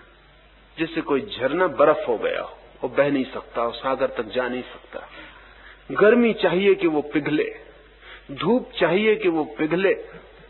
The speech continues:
एक मेल्टिंग, एक पिघलने की जरूरत, ताकि वो बह सके, सागर की तरफ जा सके।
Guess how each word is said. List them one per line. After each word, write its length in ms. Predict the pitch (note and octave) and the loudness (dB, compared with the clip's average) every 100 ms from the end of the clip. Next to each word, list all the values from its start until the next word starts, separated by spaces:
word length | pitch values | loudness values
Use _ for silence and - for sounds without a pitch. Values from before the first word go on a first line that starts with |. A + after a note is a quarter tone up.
| - - - | -20 -20 -2
एक 160 | F3 F3 | 0 2
मेल्टिंग, 640 | C#3+ C#3 D#3 F3+ F#3 D3 A#2 - - - - - - - - | 0 2 6 4 2 -4 -4 -8 -20 -20 -20 -20 -20 -20 -4
एक 160 | D3+ D3 | -4 -4
पिघलने 540 | - C#3+ C#3+ D3 C#3+ | -6 -6 -2 -2 -2
की 120 | C3+ | -4
जरूरत, 460 | A#2+ B2+ B2+ G2+ - - - - - _ _ _ _ | -6 -4 -4 -6 -8 -20 -20 -20 -20 _ _ _ _
ताकि 260 | - C#3+ D3+ | -4 -2 -2
वो 140 | B2+ | -4
बह 260 | G#2+ - B2 | -4 -2 -4
सके, 320 | B2+ - - - - - - _ _ - | -4 -12 -18 -20 -20 -20 -20 _ _ -20
सागर 300 | - B2+ B2+ | -6 -2 -2
की 160 | B2+ A#2 | -4 -6
तरफ 240 | - A#2 - | -8 -6 -4
जा 100 | A#2 | -4
सके। 280 | - - | -4 -14